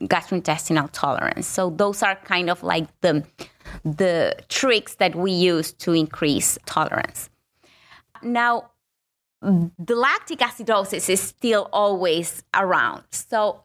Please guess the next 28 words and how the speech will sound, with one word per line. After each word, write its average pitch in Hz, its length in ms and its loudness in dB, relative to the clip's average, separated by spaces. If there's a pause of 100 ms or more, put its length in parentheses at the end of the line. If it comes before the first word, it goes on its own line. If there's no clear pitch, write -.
(120)
it 269 200 2
has 381 400 0
been 440 180 2
shown 240 320 0
that 226 200 -2
the 226 180 -6
overall 277 760 0 (300)
incidence 302 640 2
of 311 160 -4
lactic 311 340 0
acidosis 294 640 0
is - 240 0
anything 285 480 2
between 214 580 0 (300)
three 254 520 2 (460)
and 208 300 0
ten 240 500 0 (380)
per 240 440 2 (100)
one 240 380 0
hundred 247 560 0 (120)
thousand 233 600 0 (320)
person 220 480 0
year. 170 320 2
So 202 320 0
it's - 280 -2
really 370 360 0 (440)
not 220 580 2 (300)
undistinguishable 277 1200 0